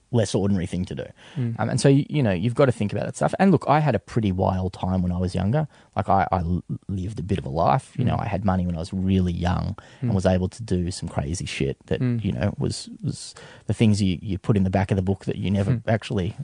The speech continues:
Speaker 1: let anybody see. But,
Speaker 2: Mm.
Speaker 1: um, a-, and so, I, like, I've experienced stuff, and, and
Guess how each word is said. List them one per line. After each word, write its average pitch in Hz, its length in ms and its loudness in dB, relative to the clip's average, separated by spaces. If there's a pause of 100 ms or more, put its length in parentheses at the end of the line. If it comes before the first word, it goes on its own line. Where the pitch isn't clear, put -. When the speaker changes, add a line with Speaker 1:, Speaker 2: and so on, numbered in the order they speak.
(180)
Speaker 1:
let 113 180 4
anybody 101 300 4
see. 160 220 6
But, 135 180 4 (200)
Speaker 2:
Mm. 120 300 -4
Speaker 1:
um, 113 240 4 (380)
a-, 113 180 -2
and 139 100 6
so, 151 220 8
I, - 100 6
like, 160 220 4
I've 175 140 2
experienced 104 720 0
stuff, - 520 0
and, 104 320 0
and 110 320 2